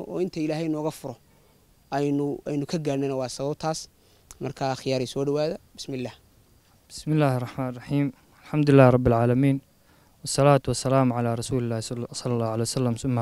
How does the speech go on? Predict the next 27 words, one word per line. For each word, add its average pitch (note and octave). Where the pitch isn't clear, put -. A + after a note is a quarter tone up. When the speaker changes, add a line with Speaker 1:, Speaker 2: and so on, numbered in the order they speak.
Speaker 2:
ما A2+
بعد. C#3
Een, A#2
tadabburka C3+
Qur-aanku C3
waxa C3
weeye A#2+
waa A#2
qodob B2+
runtii B2+
aad B2+
iyo C3
aad C3
u C3
muhiim B2
ah, C3+
una D3+
baahan B2
in C3+
mar C#3+
walba B2
la B2+
dul C3
istaago. B2+
Een, A#2+
si -
kooban C#3+